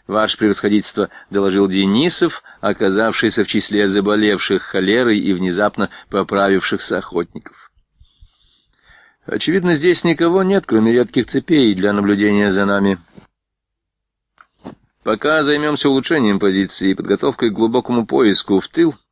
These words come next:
который может привести к прорыву всего японского расположения», окончательно решил Кондратенко.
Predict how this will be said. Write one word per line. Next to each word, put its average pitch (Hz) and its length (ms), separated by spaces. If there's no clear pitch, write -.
который - 340
может 101 220
привести 101 520
к - 40
прорыву 131 400
всего 131 420
японского 107 580
расположения», 98 580
окончательно 107 720
решил 101 280
Кондратенко. 98 600